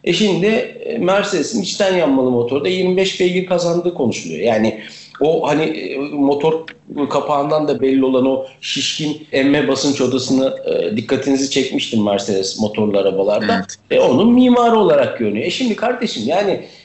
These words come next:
Speaker 1: e, sen başarılı adamı takımdan kovarsan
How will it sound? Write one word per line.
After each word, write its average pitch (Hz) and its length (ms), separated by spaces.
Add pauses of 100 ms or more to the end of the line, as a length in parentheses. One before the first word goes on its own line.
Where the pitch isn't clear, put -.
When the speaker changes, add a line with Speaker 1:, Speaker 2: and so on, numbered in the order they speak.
(160)
Speaker 1:
e, 143 180
sen 220 280
başarılı 208 460
adamı 156 540 (380)
takımdan 214 520
kovarsan 196 540